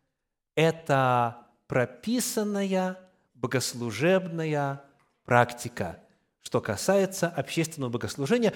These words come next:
И в ортодоксальных направлениях никто уже давно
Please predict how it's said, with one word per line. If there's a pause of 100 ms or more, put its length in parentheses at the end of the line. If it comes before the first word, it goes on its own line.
(160)
И
в
ортодоксальных
направлениях (320)
никто (140)
уже
давно